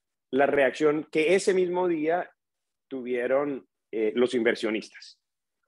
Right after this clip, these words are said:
En este caso, a través de otro ente gremial aquí en Estados Unidos muy, muy poderoso, que es el Consejo de Inversionistas Institucionales, ¿no? Que se consideran ellos la voz del buen gobierno corporativo. En ese, ese mismo día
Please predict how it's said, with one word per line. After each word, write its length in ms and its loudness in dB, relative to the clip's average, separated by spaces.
En 120 -2
este 240 -2
caso, 380 2
a 60 -2
través 360 0
de 80 0
otro 320 0
ente 240 -2
gremial 360 -4
aquí 140 -8
en 60 -6
Estados 320 -6
Unidos 360 0
muy, 440 -4
muy 240 -2
poderoso, 680 2
que 140 6
es 80 4
el 120 6
Consejo 800 2
de 560 -2
Inversionistas 720 -4
Institucionales, 800 -4
¿no? 220 0
Que 100 4
se 120 2
consideran 500 6
ellos 480 2
la 180 2
voz 320 6
del 160 0
buen 220 -2
gobierno 400 -2
corporativo. 580 -12
En 140 2
ese, 300 0
ese 320 4
mismo 340 2
día 420 2